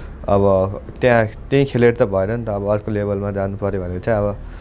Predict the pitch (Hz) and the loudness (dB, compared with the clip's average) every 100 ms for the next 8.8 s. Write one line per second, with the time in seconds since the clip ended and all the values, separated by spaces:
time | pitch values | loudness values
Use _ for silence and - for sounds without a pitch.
0 | - - 117 120 113 110 110 98 98 110 | -12 0 0 2 0 2 2 2 0 -4
1 | 120 - 113 104 110 104 95 104 95 107 | -6 -8 -8 -4 0 0 0 -2 -4 -4
2 | 139 143 - - - - - 127 - 151 | -8 -12 -14 -14 -14 -14 -10 -8 4 6
3 | 135 127 127 117 107 - 120 - 131 110 | 8 8 8 6 2 -4 -8 -2 -2 0
4 | 127 123 120 165 135 110 - 117 113 113 | -2 -2 -4 -6 -8 -8 -4 0 2 0
5 | 113 95 98 123 131 - - - - 104 | -2 -4 -4 -6 -8 -12 -18 -18 -14 -12
6 | 98 113 113 113 110 107 104 - 139 113 | 0 4 4 2 -2 -2 -2 -2 -10 -10
7 | - - - - 107 101 98 104 101 107 | -14 -16 -14 -6 -2 0 0 -2 -2 -4
8 | - 104 107 101 95 123 117 | -2 -2 2 2 2 0 -2